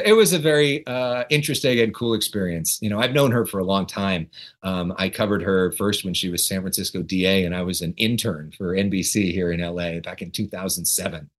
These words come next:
I interviewed her as San Francisco D A, as California Attorney General,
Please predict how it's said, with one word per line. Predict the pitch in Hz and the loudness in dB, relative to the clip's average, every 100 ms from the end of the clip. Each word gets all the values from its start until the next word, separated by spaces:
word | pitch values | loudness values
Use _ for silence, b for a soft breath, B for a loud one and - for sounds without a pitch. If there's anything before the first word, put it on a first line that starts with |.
| b b - | b b -8
I | 92 | 0
interviewed | 98 101 92 110 - 104 104 104 | 2 2 2 -2 -4 -4 -2 0
her | 104 101 | 2 4
as | 92 92 | 4 2
San | - 95 | 0 -2
Francisco | 92 113 92 95 | -2 -2 -2 -4
D | 85 92 92 | -4 0 2
A, | 92 87 85 b b | 2 0 -6 b b
as | 92 | -6
California | - 98 95 104 95 | -2 2 2 2 0
Attorney | 92 - 95 92 | 0 0 0 0
General, | 98 92 90 87 | 0 -4 -4 -6